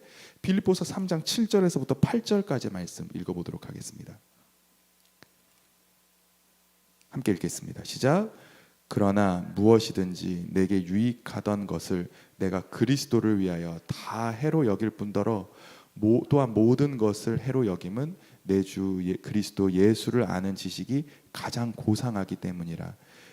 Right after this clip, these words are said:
내가 그를 위하여 모든 것을 잃어버리고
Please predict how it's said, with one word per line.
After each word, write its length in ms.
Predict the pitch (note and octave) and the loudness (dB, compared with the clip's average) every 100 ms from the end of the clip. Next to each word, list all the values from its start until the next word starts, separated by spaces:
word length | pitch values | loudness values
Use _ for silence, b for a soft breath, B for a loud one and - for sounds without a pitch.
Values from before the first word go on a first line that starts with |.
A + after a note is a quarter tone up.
| C3+ | -4
내가 320 | F#2+ F#2 F#2 | 0 2 0
그를 360 | - G#2+ G#2+ G2+ | 0 2 4 4
위하여 380 | F#2 F2 F2 E2+ | 4 2 0 -2
모든 460 | - G#2+ A#2+ C3+ C#3 | 4 6 6 4 0
것을 360 | A2 G#2 G#2+ F#2+ | 0 0 -2 -2
잃어버리고 800 | G#2 A2 F#2 F2+ F2 A2+ D3 - | 2 4 4 2 0 2 0 -2